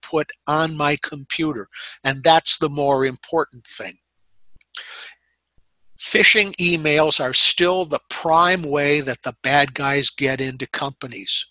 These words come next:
And you may say, "Well, my company's too small." And that's true. It may be a small company,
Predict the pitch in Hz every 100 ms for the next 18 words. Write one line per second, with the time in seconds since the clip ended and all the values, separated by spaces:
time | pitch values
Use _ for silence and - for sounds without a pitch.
0 | _ - - - - - _ _ _ -
1 | - - - - - - - - - -
2 | - _ _ _ _ _ - 143 147 139
3 | - 151 170 180 190 151 - 160 156 160
4 | 156 151 165 - 196 - 180 147 - -
5 | 170 - 180 170 131 - _ - 160 196
6 | - _ _ _ _ 180 196 - - 240
7 | 208 120 135 156 147 156 160 165 165 165
8 | - - 170 160 190 190 - 123 92